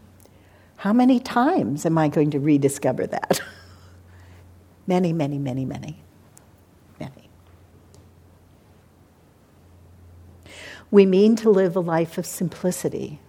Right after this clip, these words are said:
and generosity. And then we're driving innocently along a street,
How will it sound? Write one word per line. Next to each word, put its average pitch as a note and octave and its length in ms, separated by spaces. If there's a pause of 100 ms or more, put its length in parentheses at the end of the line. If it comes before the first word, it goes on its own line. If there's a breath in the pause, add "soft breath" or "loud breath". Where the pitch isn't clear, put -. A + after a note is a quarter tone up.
(140)
and E3+ 160
generosity. C#3+ 840 (1080 soft breath)
And F#3+ 100
then G3+ 120
we're G3+ 100
driving C4 800 (680)
innocently G#3+ 640
along E3 360
a C#3+ 40
street, - 640